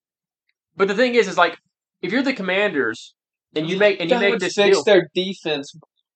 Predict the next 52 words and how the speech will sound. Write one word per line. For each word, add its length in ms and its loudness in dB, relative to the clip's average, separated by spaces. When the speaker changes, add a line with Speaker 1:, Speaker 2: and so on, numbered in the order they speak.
Speaker 1:
Yes, 280 2
it 80 -2
would. 260 0
If 120 -8
you, 140 -6
if 120 -8
you, 160 0
if 120 -6
you, 380 -8
if 120 -10
you're 80 -4
the 80 -4
Commanders 400 -2
and 100 -6
you 60 -6
make 180 -6
this 160 -18
deal, 420 -4
how 160 0
many 220 -2
years 400 -2
are 60 2
you 200 -2
expecting 680 -4
to 140 -12
get 240 -4
out 140 -10
of 80 -16
Bill 120 -14
Belichick? 440 -14
Three? 420 -6
Speaker 2:
Uh, 320 0
what 220 2
was 160 0
his 160 -6
new 160 -8
contract 560 0
that 120 -2
he 100 -4
just 200 -6
signed 220 -4
for? 100 -18
'Cause 180 -4
I 100 2
know 200 2
he 160 -8
just 360 2
signed 280 2
a 80 -4
new 140 -4
contract 320 -4
Speaker 1:
Well, 80 -2